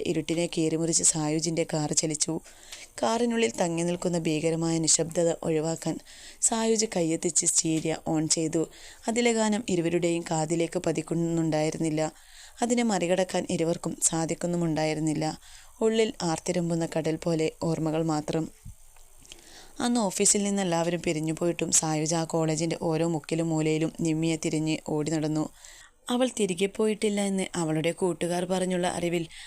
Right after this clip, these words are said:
അവളെ തിരഞ്ഞു നടക്കുമ്പോൾ പതിവിലും വേഗത്തിൽ സായുജിൻ്റെ ഹൃദയം മിടിക്കുന്നുണ്ടായിരുന്നു. ജെറി എല്ലാവർക്കും മുന്നിലും അങ്ങനെ പറഞ്ഞെങ്കിലും അവൻ്റെ വീട്ടുകാരുമായി ആലോചിച്ച് തങ്ങളുടെ വീട്ടിലേക്ക് വരാൻ പറഞ്ഞ് മായയുടെ അമ്മായി അവളെയും കൊണ്ട് പോയിരുന്നു.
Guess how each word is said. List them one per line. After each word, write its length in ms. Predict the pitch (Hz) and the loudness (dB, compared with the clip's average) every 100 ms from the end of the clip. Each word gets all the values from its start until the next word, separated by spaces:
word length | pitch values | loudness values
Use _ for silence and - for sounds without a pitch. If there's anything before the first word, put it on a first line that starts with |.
| - - | -12 -2
അവളെ 240 | 240 240 | 2 2
തിരഞ്ഞു 320 | 233 180 165 | 2 0 2
നടക്കുമ്പോൾ 480 | 170 180 175 175 175 | 2 2 0 0 -2
പതിവിലും 440 | 175 160 160 165 175 | 0 -2 0 0 0
വേഗത്തിൽ 420 | 165 156 160 160 | 0 -2 -4 0
സായുജിൻ്റെ 640 | - 165 156 160 175 165 | 0 2 0 0 0 -2
ഹൃദയം 380 | 165 160 160 160 - | -2 0 0 0 0
മിടിക്കുന്നുണ്ടായിരുന്നു. 880 | 165 151 180 180 160 160 156 160 160 - - - - - 247 | -2 -2 0 0 0 -2 0 0 -2 -6 -20 -20 -20 -12 0
ജെറി 200 | 262 240 | 2 2
എല്ലാവർക്കും 560 | 175 185 196 208 208 | 2 2 0 0 -2
മുന്നിലും 340 | 202 196 185 - | 0 0 0 0
അങ്ങനെ 280 | 175 160 160 | 0 0 0
പറഞ്ഞെങ്കിലും 540 | 175 165 165 170 170 - | 0 0 0 0 0 -2
അവൻ്റെ 280 | 165 160 160 | -2 0 0
വീട്ടുകാരുമായി 720 | 160 156 165 170 175 170 165 165 | -2 -2 -2 0 0 0 0 0
ആലോചിച്ച് 560 | 156 160 165 170 170 165 | 0 0 0 0 0 -2
തങ്ങളുടെ 400 | 160 156 156 160 | -2 -2 0 0
വീട്ടിലേക്ക് 500 | 165 151 160 160 156 | -2 -2 -2 -2 0
വരാൻ 280 | 165 151 151 | -2 0 -2
പറഞ്ഞ് 320 | 151 160 160 156 160 | -2 -2 -2 -2 -2
മായയുടെ 420 | 147 147 156 160 - | 0 0 0 -2 -2
അമ്മായി 400 | 156 156 156 156 - | -2 0 0 -2 -2
അവളെയും 360 | 151 151 156 | -2 0 0
കൊണ്ട് 200 | 165 160 | 0 -2
പോയിരുന്നു. 580 | 160 151 147 151 156 151 | -2 0 0 0 0 -2